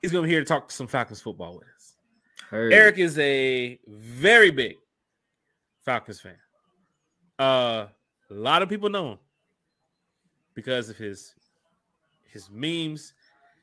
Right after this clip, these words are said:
Speaker 1: You know, he makes a lot of these, uh, jokes on the Saints, the Panthers. Um, he's gone viral a few times. Um, but Eric is a die-hard Atlanta Falcon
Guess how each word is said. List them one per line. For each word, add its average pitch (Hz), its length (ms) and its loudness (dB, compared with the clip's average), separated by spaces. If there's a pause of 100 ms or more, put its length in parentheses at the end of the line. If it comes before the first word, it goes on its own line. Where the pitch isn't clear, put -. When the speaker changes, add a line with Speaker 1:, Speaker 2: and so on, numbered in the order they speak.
(160)
Speaker 1:
You 135 120 -8
know, 107 140 -8
he 117 160 -12
makes 127 280 -6
a 131 60 -6
lot 120 160 -4
of 113 80 -10
these, 113 320 -10
uh, 98 420 -8 (320)
jokes 156 320 -2
on 135 140 -4
the 110 60 -10
Saints, - 640 -6
the 107 80 -14
Panthers. 147 760 -8 (480)
Um, 120 220 -4
he's 139 140 -6
gone 117 240 -8
viral 135 380 0
a 127 40 -6
few 131 220 -8
times. 113 540 -12 (680)
Um, 98 600 -6 (380)
but 120 160 -8
Eric 160 300 4
is 135 140 -2
a 113 240 -4 (180)
die-hard 131 1120 0 (100)
Atlanta 107 800 -10 (600)
Falcon 101 600 -6